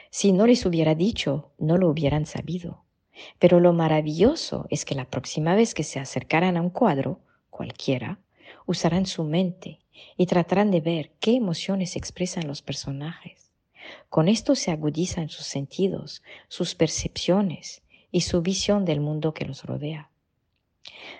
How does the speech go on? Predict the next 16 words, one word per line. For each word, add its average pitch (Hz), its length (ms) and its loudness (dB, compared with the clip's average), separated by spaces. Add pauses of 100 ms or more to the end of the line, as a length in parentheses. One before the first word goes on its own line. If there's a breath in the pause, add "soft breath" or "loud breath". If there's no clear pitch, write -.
Para 254 200 6
concluir, 202 540 2 (320 loud breath)
en 190 120 8
un 233 140 8
mundo 240 260 6
globalizado, 147 1000 -2
educar 156 480 4
nuestras 160 440 -2
percepciones 175 880 -2 (300 loud breath)
significa 202 640 2
regresar 170 540 2
a 170 60 4
lo 160 120 0
esencial, 139 760 -6 (280)
lo 165 160 4
natural, 156 720 -2